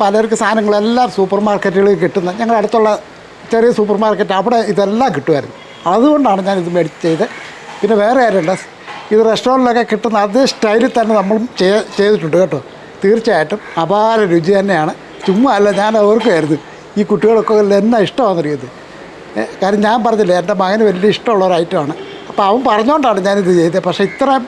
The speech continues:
ടേസ്റ്റ് ഉണ്ടെന്ന് ഞാൻ ഓർത്തില്ല. അപാര ടേസ്റ്റ് തന്നെയാണ്. ഇത് നിങ്ങൾക്ക് ചെയ്യാവുന്നതാണ്. ഇച്ചിരി സമയം എടുത്താണേലും നല്ല രുചികരമായിട്ട് തന്നെ നമ്മളത് ചെയ്തിട്ടുണ്ട്. തീർച്ചയായിട്ടും ചെയ്തു നോക്കുക എല്ലാവരും. ഇനി ഒരു കാര്യം കൂടെ,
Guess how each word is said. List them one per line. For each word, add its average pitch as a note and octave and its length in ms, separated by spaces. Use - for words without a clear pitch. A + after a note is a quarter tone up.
ടേസ്റ്റ് G#3+ 240
ഉണ്ടെന്ന് F3+ 240
ഞാൻ A#3 100
ഓർത്തില്ല. F3+ 460
അപാര G3 320
ടേസ്റ്റ് F3+ 420
തന്നെയാണ്. D3+ 260
ഇത് B3+ 240
നിങ്ങൾക്ക് A#3 400
ചെയ്യാവുന്നതാണ്. A3 680
ഇച്ചിരി C#4 200
സമയം A#3+ 260
എടുത്താണേലും A3+ 720
നല്ല G3+ 200
രുചികരമായിട്ട് G#3 840
തന്നെ F3+ 140
നമ്മളത് F3 280
ചെയ്തിട്ടുണ്ട്. E3 440
തീർച്ചയായിട്ടും G#3 500
ചെയ്തു F#3 180
നോക്കുക D3 240
എല്ലാവരും. C3+ 260
ഇനി E3+ 80
ഒരു G3 220
കാര്യം F3 240
കൂടെ, G#3 220